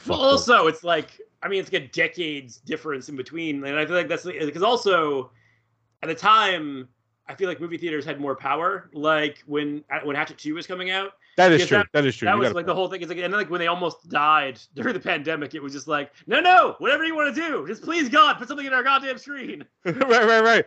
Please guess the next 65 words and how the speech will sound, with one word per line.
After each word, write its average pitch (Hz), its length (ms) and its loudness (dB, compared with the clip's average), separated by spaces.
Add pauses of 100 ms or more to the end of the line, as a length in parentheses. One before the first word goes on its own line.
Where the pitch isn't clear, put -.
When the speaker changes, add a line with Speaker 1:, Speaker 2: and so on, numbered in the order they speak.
(140)
Speaker 2:
"Oh, 175 100 2
this 196 160 0
is 214 120 -4
making 208 260 2
all 202 80 2
the 196 80 -4
money? 214 280 -2
Oh, 220 140 0
yeah, 226 200 4
play 196 240 2
it 226 60 2
as 208 160 0
many, 208 340 -2 (100)
<laughs> - 140 -10
on 165 120 0
as 151 120 -2
many 208 220 2
screens 247 340 2
as 214 180 -6
you 247 100 -2
fucking 254 360 -2
want 233 280 0
and 175 160 -4
shit. 165 280 -2 (220)
It's 156 140 -6
making 220 280 4
all 233 120 6
the 214 80 0
money." 214 380 0
<laughs> 196 280 -4 (120)
You 240 140 4
know 240 140 -2
what 208 60 -2
I'm 214 60 -4
saying? 208 240 2
"We 208 100 -4
need 220 160 -4
the 196 100 0
life 190 260 2
and 175 100 -8
shit." 147 180 -2 (240)
Like, 165 160 0
yeah, 208 140 6
back 170 280 2
then, 185 200 0
there 160 100 2
was 151 100 -2
like, 147 240 2
"Huh, 180 260 2 (560)
take 190 180 0
your 156 160 2
disgusting 123 800 -6
movie 117 400 -2
and 104 200 -10
go 139 180 0 (280)
away. 113 560 2 (260)
We 185 180 6
don't 147 180 6
want 127 220 2
this 127 200 -2
on 120 180 0
our 113 140 -2
screens." 120 720 -6
And 117 180 -2
the, 113 140 2